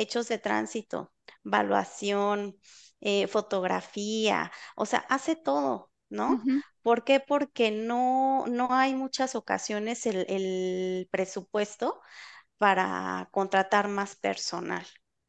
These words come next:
Speaker 1: ¿no? Y siendo que, por ejemplo, Estado de México, pues, es uno de los, de los estados, pues, más grandes
Speaker 2: Ujú.
Speaker 1: y con, con más, eh, población. Entonces, obviamente, a,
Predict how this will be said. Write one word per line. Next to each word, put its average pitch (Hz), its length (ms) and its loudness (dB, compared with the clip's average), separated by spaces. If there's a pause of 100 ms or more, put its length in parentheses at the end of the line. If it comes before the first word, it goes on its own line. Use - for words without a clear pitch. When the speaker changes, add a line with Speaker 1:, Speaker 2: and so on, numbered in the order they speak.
(140)
Speaker 1:
¿no? 214 340 -4 (400)
Y 214 120 -6
siendo 240 440 -2
que, 190 480 4
por 190 120 2
ejemplo, 202 280 -2
Estado 220 220 0
de 240 80 2
México, 214 440 -4
pues, 180 200 -4
es 196 160 -6
uno 214 220 -6
de 190 100 0
los, - 720 -8
de 185 240 -4
los 180 280 -6
estados, 202 460 0
pues, 180 180 -2
más 208 260 2
grandes 208 760 0 (220)
Speaker 2:
Ujú. 226 300 -8
Speaker 1:
y 233 260 -2
con, 208 840 2
con 208 180 2
más, 214 440 4
eh, 208 440 2
población. 190 880 -2 (680)
Entonces, 208 560 -4
obviamente, 208 540 0
a, 190 60 2